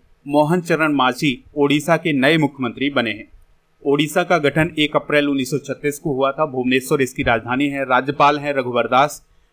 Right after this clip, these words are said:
विधानसभा की एक सौ सैंतालीस, राज्यसभा की दस, लोकसभा की इक्कीस सीटें हैं।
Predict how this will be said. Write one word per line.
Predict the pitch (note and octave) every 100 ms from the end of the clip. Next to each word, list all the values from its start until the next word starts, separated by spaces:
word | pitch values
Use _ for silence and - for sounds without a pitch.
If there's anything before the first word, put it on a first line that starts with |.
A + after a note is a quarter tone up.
| -
विधानसभा | D3 D#3 E3 E3 E3+
की | E3+
एक | D#3+
सौ | -
सैंतालीस, | D3 D3 D3 C#3+ D3 D3
राज्यसभा | C#3+ C3 C3 D3 C3
की | B2 C3 C3
दस, | D3 D3 - _ _ -
लोकसभा | D3+ E3 E3+ C#3+
की | E3
इक्कीस | F3 D3+ - D#3 D#3
सीटें | C#3 B2
हैं। | G#2 A2+